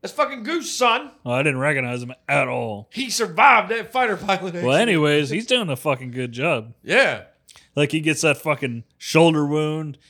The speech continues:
Speaker 2: He's playing that shit up, blood squirting out of it and
Speaker 1: Yeah,
Speaker 2: shit.
Speaker 1: like, Jesus
Speaker 2: He
Speaker 1: Christ.
Speaker 2: fights with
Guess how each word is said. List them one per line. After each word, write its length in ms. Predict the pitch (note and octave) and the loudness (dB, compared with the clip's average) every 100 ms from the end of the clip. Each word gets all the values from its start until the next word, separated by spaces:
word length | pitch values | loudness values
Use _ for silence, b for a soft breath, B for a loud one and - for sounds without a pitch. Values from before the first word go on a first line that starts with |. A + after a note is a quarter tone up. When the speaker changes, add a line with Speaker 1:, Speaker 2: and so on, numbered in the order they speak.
| b | b
Speaker 2:
He's 160 | B2 | -10
playing 320 | - D3 D3 C#3+ | -6 0 2 2
that 160 | C#3+ | 0
shit 160 | - C#3 | 0 -2
up, 240 | D3 B2+ | -2 -2
blood 260 | A#2+ B2 A#2+ | -6 -6 -6
squirting 360 | - B2+ A#2+ | -8 -6 -6
out 160 | A#2+ B2 | -8 -8
of 100 | A#2+ | -6
it 60 | A#2+ | -8
and 80 | C3 | -4
Speaker 1:
Yeah, 100 | A#3 | -2
Speaker 2:
shit. 40 | C3 | -2
Speaker 1:
like, 200 | B2 B2+ | -4 -8
Jesus 520 | A#3+ D4+ F#3+ C#3 - | -12 -10 -10 -10 -12
Speaker 2:
He 40 | - B3+ | -4 -2
Speaker 1:
Christ. 120 | A3 | 2
Speaker 2:
fights 280 | E3+ E3 - | 4 4 4
with 240 | C#3+ C#3 | -2 -4